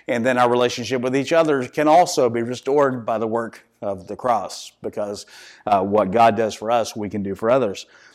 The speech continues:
First Corinthians ten thirty-one says this, "Whatever you do,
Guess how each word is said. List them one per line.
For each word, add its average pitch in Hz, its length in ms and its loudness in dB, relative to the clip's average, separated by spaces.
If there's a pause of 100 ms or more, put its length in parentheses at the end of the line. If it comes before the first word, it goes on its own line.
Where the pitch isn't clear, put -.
(220)
First 143 240 2
Corinthians 151 480 0
ten 139 240 -2
thirty-one 123 460 0
says 107 240 -4
this, 117 260 0
"Whatever 160 320 0
you 135 240 2
do, 120 640 0